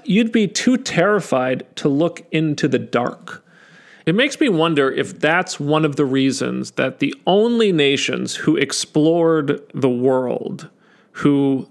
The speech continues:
who created the age of exploration, were, were Christian nations. And that's even though other countries had better technology, they had better ships, they had better maps, but only Christians actually explored.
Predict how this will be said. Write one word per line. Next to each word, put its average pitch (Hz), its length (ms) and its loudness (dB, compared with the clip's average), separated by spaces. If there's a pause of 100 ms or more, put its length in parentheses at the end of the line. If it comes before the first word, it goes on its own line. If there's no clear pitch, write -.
who 135 500 0
created 165 720 0
the 143 220 0
age 185 340 2
of 131 100 2
exploration, 123 920 0 (140)
were, 151 500 2
were 165 140 2
Christian 202 520 0
nations. - 720 -4 (480)
And 190 140 2
that's 269 220 -2
even 220 380 0
though 175 180 0
other 185 260 0
countries 170 500 -2
had 127 180 -2
better 135 220 2
technology, 123 760 -2
they 135 140 -2
had 143 260 -2
better 147 260 0
ships, - 380 -4
they 135 160 0
had 135 240 -2
better 139 240 2
maps, 127 680 -4 (380)
but 185 120 0
only 226 320 2
Christians 135 720 -2 (160)
actually 143 680 0
explored. - 1040 -2